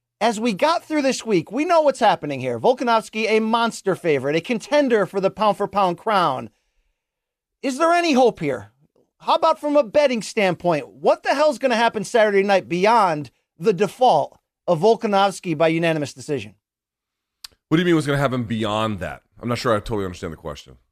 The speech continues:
Speaker 1: You know, what's gonna happen that could change the result beyond
Speaker 2: Ah.
Speaker 1: what everybody thinks coming in?
Speaker 2: I see. Okay.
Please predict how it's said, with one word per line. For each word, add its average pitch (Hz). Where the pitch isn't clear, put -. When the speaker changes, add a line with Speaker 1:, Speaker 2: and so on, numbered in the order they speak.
Speaker 1:
You 226
know, 254
what's 254
gonna 254
happen 240
that 202
could 185
change 240
the 170
result 151
beyond 165
Speaker 2:
Ah. 85
Speaker 1:
what 170
everybody 165
thinks 135
coming 120
in? 110
Speaker 2:
I 98
see. 95
Okay. 110